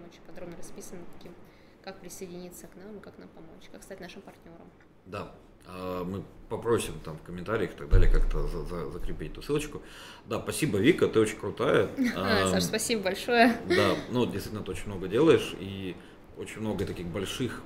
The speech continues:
Speaker 2: прецедентных всяких дел, а, или просто больших дел, связанных там с какими-то олигархами, да,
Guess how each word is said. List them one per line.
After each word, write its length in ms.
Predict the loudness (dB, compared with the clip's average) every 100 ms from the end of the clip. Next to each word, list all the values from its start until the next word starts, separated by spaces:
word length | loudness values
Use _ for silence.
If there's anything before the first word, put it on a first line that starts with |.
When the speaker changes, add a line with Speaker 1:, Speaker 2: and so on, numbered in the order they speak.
| -16
Speaker 2:
прецедентных 640 | -16 -14 -6 -4 -4 -8 -8
всяких 360 | -8 -8 -12
дел, 400 | -8 -4 -4 -4 -8
а, 240 | -8 -8 -8
или 120 | -6 -4
просто 320 | -4 -6 -6
больших 520 | -6 -6 -6 -8 -6
дел, 180 | -6 -8
связанных 360 | -8 -10 -10 -12
там 160 | -16
с 60 | -18
какими-то 260 | -18 -18
олигархами, 640 | -16 -4 2 2 2 -2 -4
да, 240 | -4 -6